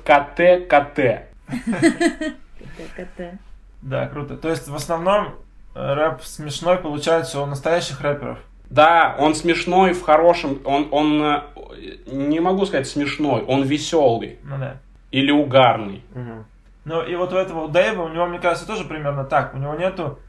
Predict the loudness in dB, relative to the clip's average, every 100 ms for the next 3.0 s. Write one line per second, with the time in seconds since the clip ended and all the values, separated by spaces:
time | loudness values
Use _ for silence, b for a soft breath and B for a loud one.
0 | -18 -14 -4 -4 2 0 2 -2 -2 -6
1 | -6 -8 -8 -8 -12 -12 -8 -4 -2 -2
2 | -2 -6 -4 -4 -4 -6 -8 -2 -2